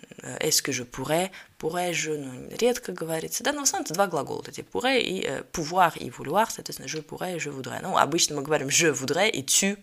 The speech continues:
pourrais, да. Э, я бы хотел, и ты бы мог. Ну, в разговоре это так. Э, из вежливости сюда бы еще хорошо запомнить глагол devoir, я про него уже упоминала, эта форма, а, следует.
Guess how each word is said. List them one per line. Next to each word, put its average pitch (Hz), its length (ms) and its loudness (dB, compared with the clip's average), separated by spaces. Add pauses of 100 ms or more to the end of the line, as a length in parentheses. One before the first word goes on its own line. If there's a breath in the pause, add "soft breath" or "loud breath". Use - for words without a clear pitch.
pourrais, 143 380 0 (140)
да. - 160 -8 (540 loud breath)
Э, 123 160 -2
я 139 180 2
бы 135 120 -2
хотел, 143 400 0
и 135 60 2
ты 156 180 0
бы 139 160 0
мог. - 340 -10 (360 loud breath)
Ну, 247 200 -4 (140)
в - 80 -4
разговоре 143 540 4
это 147 120 -4
так. 147 300 2
Э, 160 180 8
из 208 140 4
вежливости 277 440 4
сюда 214 220 6
бы 185 120 0
еще - 140 4
хорошо - 300 0
запомнить 190 380 -2
глагол 165 400 0
devoir, 190 480 8
я 202 160 2
про - 100 0
него 165 160 -2
уже 160 160 2
упоминала, 208 440 0
эта 170 120 -6
форма, 208 380 0
а, 147 260 -2
следует. 165 500 4